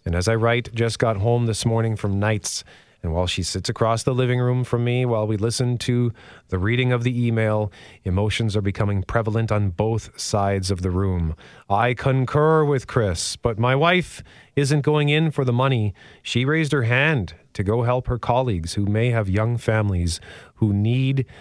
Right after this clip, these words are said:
their mother or father during this difficult time. She is a champion.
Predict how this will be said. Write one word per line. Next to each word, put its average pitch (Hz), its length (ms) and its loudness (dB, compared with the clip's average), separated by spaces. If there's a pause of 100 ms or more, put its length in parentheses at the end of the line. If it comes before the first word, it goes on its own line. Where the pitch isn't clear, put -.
(180)
their 101 220 0
mother 120 400 2
or 107 240 -2
father 101 640 0 (320)
during 101 300 0
this 92 160 -2
difficult 90 400 -2
time. 90 320 0 (420)
She 185 540 2
is 139 140 2
a 127 100 2
champion. 120 840 0